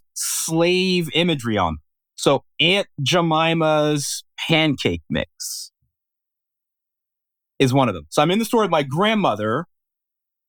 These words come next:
not my great-grandma-, my grandmother, who's the, my, my great-grandmother Sadie is, is the mother-in-law of my grandmother Selma. So I'm back in Philadelphia. I'm in the store with her, and she's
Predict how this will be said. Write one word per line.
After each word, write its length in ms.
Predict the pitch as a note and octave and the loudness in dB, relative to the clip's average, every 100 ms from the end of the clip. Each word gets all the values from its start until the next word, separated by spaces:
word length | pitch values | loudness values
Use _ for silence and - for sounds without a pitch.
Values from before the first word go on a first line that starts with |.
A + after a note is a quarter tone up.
| _ _ _ _ _ C3+ | _ _ _ _ _ 2
not 180 | D#3 | 4
my 100 | G3 | 2
great-grandma-, 420 | F#3 G3 E3+ C#3 - | 0 0 0 0 0
my 100 | C#3 | 0
grandmother, 580 | C3+ F3 D3+ A#2 B2+ A#2 C3+ A#2+ | 0 0 2 0 0 -2 -6 -4
who's 280 | D3 D3 B2+ | -2 0 0
the, 160 | C#3 C3+ | -2 0
my, 180 | C3+ C3 | 2 2
my 160 | C3+ C3+ | 2 0
great-grandmother 400 | D#3 D3+ C3+ A#2+ | 0 0 0 0
Sadie 440 | - F3+ D#3+ C3 | 0 0 0 -2
is, 180 | A#2+ - | -4 -6
is 240 | A#2+ C3+ | -4 -2
the 80 | - | 0
mother-in-law 840 | B2+ D3 D#3+ D#3 B2+ A2+ G#2 G#2 F2 | 2 2 2 0 0 0 2 2 0
of 100 | A#2 | 0
my 160 | A2+ | -2
grandmother 500 | G#2+ B2+ B2+ A#2 G#2+ | 0 0 2 0 -2
Selma. 460 | G#2 - D3+ C3 G#2 - - | -4 0 2 2 -2 -10 -6
So 140 | A#2+ | -2
I'm 80 | A2+ | 0
back 280 | D#3 E3 F#3+ | 2 0 -2
in 60 | G3 | -2
Philadelphia. 760 | F#3+ E3 C3+ B2+ B2+ A2 F#2 | 0 2 0 0 -2 -2 -2
I'm 140 | B2+ D3 | 0 0
in 140 | D#3+ | 0
the 100 | D3+ | -2
store 880 | - - F#3 F#3 E3 C3+ C3 B2+ B2+ _ _ _ _ _ _ | -4 0 0 2 2 2 0 -2 -4 _ _ _ _ _ _
with 220 | B2+ C3+ - | 2 2 2
her, 480 | D3 C3 A#2+ A#2+ C#3 - _ _ _ _ _ D#3 | 2 2 2 0 -2 -6 _ _ _ _ _ 2
and 500 | D3+ D3+ D3 C#3+ C3 | 2 2 2 0 -2
she's 320 | - F3+ | 0 0